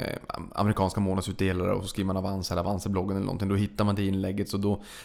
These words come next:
staplar jag upp de månadsutdelarna också, och sen så hittar du ju även, eh, poddavsnittet och där vi, eh, helt enkelt går igenom de där bolagen.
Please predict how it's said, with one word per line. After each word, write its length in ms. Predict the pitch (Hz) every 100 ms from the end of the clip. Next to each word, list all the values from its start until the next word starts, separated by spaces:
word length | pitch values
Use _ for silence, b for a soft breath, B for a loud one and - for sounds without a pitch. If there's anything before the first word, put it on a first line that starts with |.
| -
staplar 520 | - 92 92 95 95
jag 140 | 98 101
upp 200 | - -
de 180 | 95
månadsutdelarna 800 | 95 92 92 98 92 92 90 90
också, 320 | 92 95 - 95
och 80 |
sen 200 | 90 92
så 340 | 90 92 90 -
hittar 320 | 98 - 87
du 60 | 87
ju 160 | 90
även, 320 | 87 87 87
eh, 140 | 87 90
poddavsnittet 760 | - 95 95 - 101 - 95
och 80 | 92
där 80 | 95
vi, 240 | 92 92 -
eh, 600 | - 82 78 73 67 -
helt 140 | 98 92
enkelt 200 | 92 -
går 140 | 104
igenom 340 | 95 98 95 98
de 120 | 98
där 100 | 92
bolagen. 640 | 98 95 98 101 101 101